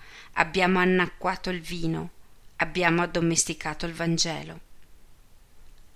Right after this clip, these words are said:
Gesù ci invita oggi a riflettere, fa appello alla nostra libertà, non ci costringe. Ci dice che ora è però il momento di decidersi.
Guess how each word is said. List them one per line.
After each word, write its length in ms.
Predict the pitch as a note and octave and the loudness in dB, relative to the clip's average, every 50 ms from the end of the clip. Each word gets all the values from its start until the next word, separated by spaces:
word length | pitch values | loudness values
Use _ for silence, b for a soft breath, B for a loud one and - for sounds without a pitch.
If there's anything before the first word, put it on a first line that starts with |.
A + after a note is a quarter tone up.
| - - - | -20 -14 -2
Gesù 500 | - - A#3 A#3+ G#3 G#3 A3 G3+ F3+ F#3 | 4 6 6 8 6 6 4 2 2 2
ci 180 | - - - | 4 6 6
invita 560 | G#3 F#3+ F#3+ F3 G3+ G3 - - F3+ E3+ E3 D3+ | 6 6 4 4 0 -4 -4 -4 -2 -2 0 0
oggi 300 | D#3+ F3 E3+ - F3+ F3 | -2 0 0 0 0 0
a 140 | D#3 D#3 | -2 -4
riflettere, 800 | D#3 E3+ D#3+ - - E3+ D#3+ D3+ D3 - - - D#3 D3+ D3 - - B B B B B B B B B | -4 -6 -8 -8 -8 -6 -6 -6 -8 -8 -8 -8 -8 -8 -10 -12 -16 B B B B B B B B B
fa 240 | B - - A3 A3 | B -4 0 2 2
appello 480 | G#3 G3+ - - - A#3+ A#3+ B3 A#3+ A#3+ | 2 2 0 0 2 2 2 4 4 2
alla 180 | G#3+ G3 G3 | 2 2 4
nostra 380 | G3 G3 G3+ G#3+ G#3 - - G#3+ | 4 4 4 4 2 0 0 -2
libertà, 600 | G#3 G3+ G3+ F3+ G#3 G#3 - - - G3+ E3+ D3+ - - - - - - - | -2 -2 -2 -4 -4 -4 -6 -6 -6 -6 -6 -6 -8 -14 -18 -20 -20 -14 -6
non 200 | - F3 F#3 F#3 | -2 0 0 2
ci 140 | F#3+ - G3+ | 2 2 2
costringe. 760 | - - F3+ - - - G3 G3+ D#3+ D#3 D#3 - D#3+ D#3 D#3+ - - - - - b b b b b b b b b b | 0 0 -2 -2 -2 -2 -4 -2 -2 -2 -2 -2 -4 -6 -8 -16 -20 -20 -20 -20 b b b b b b b b b b
Ci 180 | - - C4+ C4 | 4 4 4 4
dice 340 | A#3 G#3+ - - - F#3 | 4 4 4 4 4 4
che 200 | - - G#3+ G3+ | 2 0 0 0
ora 360 | G3+ A3+ A#3+ A3+ A3 G3+ G3 G#3 | 0 0 0 0 0 0 0 0
è 60 | A3+ | 0
però 320 | - - A3+ G#3 F#3+ G#3 | -2 -2 -2 0 0 0
il 80 | A#3 A#3 | 0 2
momento 480 | A3+ A3 A3 G#3 G#3 A3+ A#3+ - A#3+ | 2 4 4 4 4 2 2 0 -2
di 140 | A#3 G#3+ A3+ | -4 -4 -4
decidersi. 800 | G3+ A#3+ A3+ - - - F3 - - F3 - - - - F3+ E3+ | -4 -2 2 2 2 2 0 -2 -2 2 4 4 4 4 2 -2